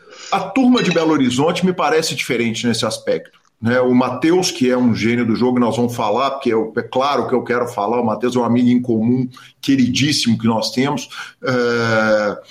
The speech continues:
mas o Matheus opta por uma caminhada solitária, o Caiafa nunca foi um cara de times e tal, e eu tenho a sensação de que você também. É isso? Quer dizer, a, a caminhada, ela é mais solitária no caso de vocês?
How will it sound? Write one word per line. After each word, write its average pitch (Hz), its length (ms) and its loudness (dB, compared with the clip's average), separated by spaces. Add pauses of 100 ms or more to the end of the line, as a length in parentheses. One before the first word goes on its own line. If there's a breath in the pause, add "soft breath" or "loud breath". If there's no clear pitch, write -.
(240 loud breath)
mas 143 180 0
o 160 40 2
Matheus 160 580 0
opta 139 320 0
por 127 140 -2
uma 127 160 2
caminhada 120 480 0
solitária, 135 680 0
o 131 140 0
Caiafa 151 580 -2
nunca 123 300 0
foi 117 200 -2
um 110 100 -2
cara 117 200 -2
de 104 140 -6
times 131 600 0
e 107 60 -6
tal, 147 500 -2
e 175 100 2
eu 180 120 2
tenho 139 200 -2
a 131 40 -2
sensação 147 460 -4
de - 100 -14
que 160 60 -16
você 160 300 0
também. 104 400 0 (400 loud breath)
É 139 140 0
isso? 180 420 0
Quer - 140 0
dizer, 113 260 0
a, 87 220 0
a 104 80 -8
caminhada, 139 580 0
ela 151 160 2
é 131 40 0
mais 143 240 0
solitária 123 540 0
no 107 120 -2
caso 117 240 -2
de 113 80 -2
vocês? 110 540 -4